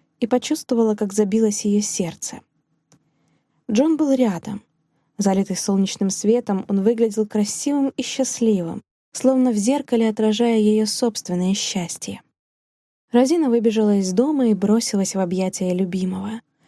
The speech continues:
Джон властно сомкнул вокруг неё руки. Через несколько минут приехала леди Дарин.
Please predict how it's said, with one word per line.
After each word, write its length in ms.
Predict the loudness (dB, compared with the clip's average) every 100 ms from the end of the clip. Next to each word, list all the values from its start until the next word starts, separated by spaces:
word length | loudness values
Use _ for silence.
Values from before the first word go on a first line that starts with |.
| _ _ _ 0
Джон 260 | 2 2 2
властно 440 | 2 0 0 -4
сомкнул 460 | -2 -4 0 2 2
вокруг 420 | 0 -4 -4 0
неё 260 | 2 4
руки. 400 | 2 2 -4 -14 -16 _ _ _ _ _ _ _ 0
Через 240 | 0 2
несколько 400 | 0 -2 -2 2
минут 320 | 2 2 -2
приехала 520 | 0 0 0 0 0
леди 220 | 2 2 0
Дарин. 500 | 0 0 -2 -6